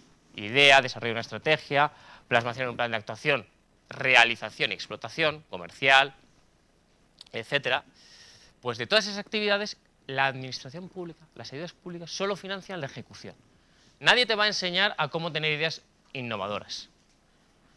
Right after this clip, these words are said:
Nadie te va a enseñar a cómo desarrollar tus productos. Cuando tú tengas muy claro cómo desarrollar tu producto, podrás solicitar la financiación. No antes, porque no te van a financiar esas actividades. Y, muy importante,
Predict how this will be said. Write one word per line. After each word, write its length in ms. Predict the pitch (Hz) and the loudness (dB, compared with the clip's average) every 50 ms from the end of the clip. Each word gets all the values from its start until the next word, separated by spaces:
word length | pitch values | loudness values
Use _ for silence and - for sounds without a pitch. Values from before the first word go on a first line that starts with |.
| _ _ - | _ _ -4
Nadie 200 | 123 151 208 240 | 0 2 2 4
te 80 | 214 214 | 4 2
va 60 | 208 | 0
a 40 | 214 | 0
enseñar 280 | - 196 190 190 190 | -2 -2 -2 -2 -2
a 40 | 160 | -2
cómo 180 | 170 165 175 175 | -2 -4 -4 -4
desarrollar 420 | 170 147 151 135 139 143 156 151 | -4 -6 -6 -6 -4 -6 -6 -6
tus 160 | - 160 - | -8 -12 -12
productos. 640 | - - 104 101 104 - - - - - - - - _ _ _ | -12 -12 -12 -12 -14 -16 -20 -20 -16 -14 -14 -14 -16 _ _ _
Cuando 220 | 117 117 127 151 | -8 -8 -6 -8
tú 80 | 156 - | -6 -4
tengas 260 | 269 269 247 240 208 | -2 0 0 0 0
muy 200 | 202 208 214 - | 0 -2 -2 0
claro 300 | - 202 190 185 170 165 | 2 2 2 2 2 0
cómo 240 | - 208 226 247 240 | 0 0 0 2 0
desarrollar 500 | 233 185 170 175 151 143 135 139 131 113 | 0 0 -2 -2 -2 -2 0 0 -2 -2
tu 140 | - 127 - | -4 -10 -14
producto, 500 | - 107 107 135 170 - _ - 165 - | -12 -10 -8 -8 -8 -10 _ -14 -16 -14
podrás 400 | _ - 117 135 180 233 220 - | _ -8 -4 0 2 2 2 2
solicitar 480 | - 170 156 139 - 131 123 143 123 | 0 -2 -4 -6 -6 -2 -2 0 0
la 80 | 123 117 | 0 -2
financiación. 580 | - 113 98 95 92 - 101 87 - - - - _ _ _ _ _ _ _ _ _ _ _ _ _ _ _ _ - | -2 -6 -8 -10 -10 -12 -14 -14 -14 -14 -14 -16 _ _ _ _ _ _ _ _ _ _ _ _ _ _ _ _ -6
No 200 | 113 120 135 147 | 0 4 6 6
antes, 460 | 139 120 101 - - - - - - _ _ _ _ _ _ _ _ - | 6 4 2 -6 -16 -20 -20 -20 -20 _ _ _ _ _ _ _ _ -18
porque 200 | - - 113 101 | -12 -10 -8 -4
no 160 | 123 160 156 | -4 -2 -2
te 80 | 185 | -2
van 120 | 165 170 170 | -2 -2 -2
a 40 | 160 | -4
financiar 300 | - 170 147 - 156 139 | -6 -8 -8 -8 -8 -8
esas 120 | 131 131 | -8 -10
actividades. 640 | 120 - - 113 101 101 98 90 82 - - - - _ - _ _ _ _ | -12 -14 -14 -14 -10 -10 -10 -10 -10 -12 -14 -14 -14 _ -20 _ _ _ _
Y, 280 | - 277 269 208 - - _ _ _ _ _ _ _ _ _ | 0 0 0 0 -2 -8 _ _ _ _ _ _ _ _ _
muy 260 | - 135 156 190 214 | -10 -6 -4 -2 -2
importante, 680 | 220 214 180 180 170 - - 143 127 113 101 - 95 - | -4 -4 -6 -8 -10 -8 -8 -8 -8 -8 -12 -14 -18 -20